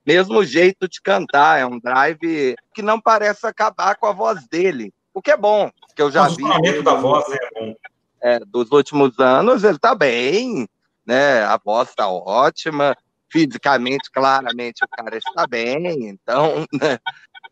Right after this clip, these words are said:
Speaker 1: Psicologicamente não deve tá tanto, né? É,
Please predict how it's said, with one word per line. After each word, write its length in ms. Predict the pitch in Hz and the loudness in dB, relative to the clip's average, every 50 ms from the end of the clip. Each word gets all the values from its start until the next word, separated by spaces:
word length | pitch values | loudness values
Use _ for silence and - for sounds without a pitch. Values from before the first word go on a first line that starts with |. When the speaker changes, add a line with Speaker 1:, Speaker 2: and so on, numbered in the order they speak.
| - 226 254 196 | 0 0 0 0
Speaker 1:
Psicologicamente 1000 | - - 220 196 202 196 185 175 175 165 165 156 - 147 135 131 135 139 156 - - | 0 -6 -4 0 2 2 4 4 4 2 2 0 0 -2 -2 0 0 -4 -6 -6 -8
não 120 | 180 185 | -10 -6
deve 240 | 170 170 160 156 - | -4 -4 -4 -4 -4
tá 140 | - 160 135 - - | -4 -4 -4 -4 -4
tanto, 220 | 107 104 98 - _ - - | -6 -6 -6 -6 _ -12 -8
né? 200 | 110 117 120 127 131 - _ - | -4 -4 -4 -4 -6 -10 _ -8
É, 140 | 110 107 | -6 -6